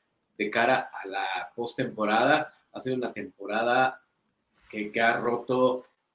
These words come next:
marcas, expectativas, eh, de todo, ¿no? Y como bien lo decía Germán,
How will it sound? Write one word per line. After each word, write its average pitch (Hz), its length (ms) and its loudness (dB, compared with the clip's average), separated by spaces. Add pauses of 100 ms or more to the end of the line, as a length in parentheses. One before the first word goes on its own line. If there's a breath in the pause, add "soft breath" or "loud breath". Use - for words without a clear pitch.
marcas, 143 680 6
expectativas, 135 1160 0 (340)
eh, 151 240 -8
de 117 120 0
todo, 123 440 4 (240)
¿no? 139 340 -2
Y 131 240 2
como 117 180 0
bien 120 120 4
lo 127 80 4
decía 123 200 -2
Germán, 156 460 0